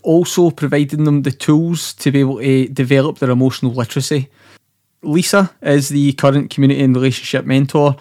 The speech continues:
and Lisa works directly with the partners, so we've got a cluster group of primary schools and also a high school, Larbert High, and they're working collectively as a community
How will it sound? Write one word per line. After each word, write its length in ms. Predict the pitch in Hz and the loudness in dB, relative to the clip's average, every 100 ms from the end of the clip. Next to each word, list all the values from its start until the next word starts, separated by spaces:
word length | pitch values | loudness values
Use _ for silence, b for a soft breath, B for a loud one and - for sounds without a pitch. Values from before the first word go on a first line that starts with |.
| B B B | B B B
and 100 | 139 | 2
Lisa 220 | 156 156 170 | 2 2 2
works 220 | 151 - | 0 0
directly 500 | 143 135 131 - 135 | 2 2 0 0 0
with 160 | 131 | 2
the 80 | 127 | -2
partners, 480 | 117 135 139 165 143 | 0 0 0 -2 -4
so 280 | - 139 127 | 0 0 2
we've 240 | 123 127 | 0 -4
got 160 | 175 131 | -6 -8
a 40 | |
cluster 400 | - 151 - 147 | -4 -4 0 -2
group 240 | 139 143 - | 0 -4 -4
of 80 | |
primary 300 | - 135 139 | -2 0 0
schools 440 | 131 143 135 131 - b b b | -2 -2 0 -2 -6 b b b
and 200 | 135 131 | 0 0
also 520 | - 156 156 - 147 143 | 2 0 0 -2 -2 -2
a 140 | 131 | -2
high 200 | 127 135 | 0 0
school, 340 | - 156 143 | 0 -2 -2
Larbert 320 | 131 123 123 123 | 0 -2 -4 -4
High, 280 | 127 127 - _ _ - | -2 -2 -4 _ _ -10
and 120 | 135 151 | 0 4
they're 120 | 160 | 4
working 460 | 147 143 175 160 | 2 0 0 0
collectively 640 | 135 - 139 156 - 165 151 | 0 0 0 0 -2 0 0
as 80 | 135 | 0
a 60 | |
community 520 | 135 139 139 143 135 | -2 0 0 0 -2